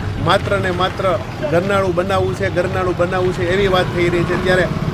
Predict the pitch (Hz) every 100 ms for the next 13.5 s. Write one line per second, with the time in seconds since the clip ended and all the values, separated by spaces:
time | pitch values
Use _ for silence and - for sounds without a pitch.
0 | - 180 214 190 196 196 190 196 196 -
1 | - - - - - - - - 151 196
2 | - - - 165 196 - 202 147 190 -
3 | 180 180 190 175 175 175 160 160 160 185
4 | 190 185 - - - 170 175 165 175 185
5 | 180 170 165 180 185 180 190 190 190 -
6 | - - 165 165 185 185 190 190 - -
7 | 185 185 196 - 185 202 214 185 - -
8 | - - - - - - - - 160 190
9 | 196 208 208 135 202 208 208 208 202 202
10 | 185 196 214 208 - 175 196 208 208 208
11 | 208 - - 185 - 233 226 - - -
12 | - 190 170 196 185 190 185 185 185 165
13 | - - 185 185 180